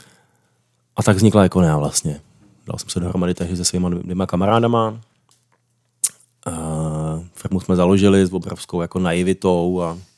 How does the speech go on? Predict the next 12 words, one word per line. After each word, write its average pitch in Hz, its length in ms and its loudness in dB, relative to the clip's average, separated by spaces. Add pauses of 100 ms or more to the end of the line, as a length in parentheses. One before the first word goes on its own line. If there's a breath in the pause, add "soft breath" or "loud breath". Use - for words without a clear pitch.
(760 soft breath)
absolutně 90 340 -4
bez 87 120 -2
nějakých 87 340 -2
cílů, 90 760 6
bez - 500 0
jako 82 260 -6
jakýhokoliv 85 540 0
know-how, 90 500 4
jo, - 180 -6
v - 40 -20
podstatě. - 680 -4 (100)
A 78 280 -8